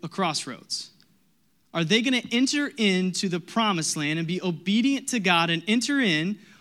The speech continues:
or are they going to not enter it and turn around and go the other direction?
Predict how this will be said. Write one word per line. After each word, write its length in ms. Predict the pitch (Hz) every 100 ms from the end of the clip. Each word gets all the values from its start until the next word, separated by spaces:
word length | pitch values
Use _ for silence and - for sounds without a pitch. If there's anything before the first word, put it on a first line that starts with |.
| _ _
or 560 | - 294 185 143 170 226 - _ _ _ _ _ -
are 60 |
they 160 | 180 196
going 300 | 196 196 185
to 160 | -
not 340 | 165 175 226 - 160
enter 320 | 156 - 139
it 140 | 139 -
and 140 | 160 151
turn 180 | 180
around 460 | 185 160 143 143 147 -
and 160 | 147
go 300 | 139 131 127 -
the 160 | 147
other 380 | 135 127 120 120
direction? 560 | - 143 156 - 104 -